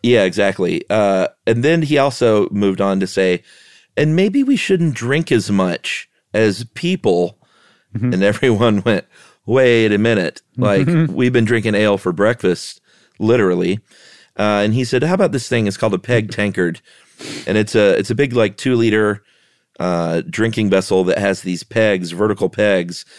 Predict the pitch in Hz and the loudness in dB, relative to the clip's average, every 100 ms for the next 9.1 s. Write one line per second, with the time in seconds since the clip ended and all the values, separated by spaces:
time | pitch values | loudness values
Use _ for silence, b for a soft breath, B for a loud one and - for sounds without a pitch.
0 | B 131 127 104 113 139 151 139 117 117 | B -2 0 2 2 2 2 2 2 2
1 | 113 101 101 113 101 104 104 98 98 92 | 2 -2 0 -2 0 -2 0 0 0 -2
2 | 98 98 95 - - 107 92 90 90 B | -2 -2 -2 -6 -2 2 2 0 -6 B
3 | B B B 98 107 104 98 92 98 92 | B B B -2 0 2 2 0 0 -2
4 | 90 92 90 90 87 82 90 82 95 87 | 0 0 0 0 -2 -2 -4 -2 -2 -2
5 | 87 82 b b - 92 90 95 95 95 | -2 -8 b b -4 -2 0 0 0 -2
6 | 92 90 57 85 85 82 85 85 82 - | -2 -4 -2 -2 -2 -6 -6 -6 -8 -2
7 | 90 85 - B B - 104 107 107 98 | -2 -2 -6 B B -10 -6 -4 -2 -6
8 | - 165 170 - 135 104 120 117 104 87 | -4 -2 -2 -2 -2 0 2 2 2 -2